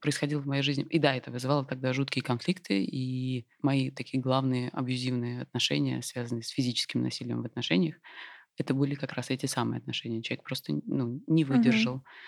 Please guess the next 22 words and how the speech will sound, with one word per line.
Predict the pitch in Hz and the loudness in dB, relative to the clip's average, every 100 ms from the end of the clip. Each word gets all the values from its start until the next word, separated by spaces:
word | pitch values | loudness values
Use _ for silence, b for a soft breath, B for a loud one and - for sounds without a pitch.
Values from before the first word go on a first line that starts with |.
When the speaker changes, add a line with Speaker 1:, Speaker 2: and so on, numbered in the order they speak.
| B B - | B B -6
Speaker 1:
вот | 139 | -4
такую | - - 135 123 | -2 -2 -2 2
конкуренцию | 139 131 135 131 123 123 | 2 2 2 2 2 0
с | |
человеком, | - 160 151 | 0 2 2
который | 131 131 | 0 -2
вообще-то | 117 - - | -2 -4 0
и | |
не | 131 | 0
планировал | 120 131 139 131 | 2 0 0 -2
с | - | 0
ним | 127 | 6
Speaker 2:
Мгм, | |
Speaker 1:
конкурировать. | 220 226 220 214 208 214 226 | 8 8 8 6 6 6 4
Speaker 2:
мгм. | B B B B _ _ | B B B B _ _
Speaker 1:
Вот. | 139 131 127 - _ | 2 2 0 -8 _
И, | 143 139 139 139 139 - | 2 4 4 2 -2 -6
м, | - - | -4 -2
по | - | 0
большому | 139 135 214 208 | 0 2 0 -2
счёту, | - - 147 | -4 -4 -4
это | - 139 131 | -2 0 0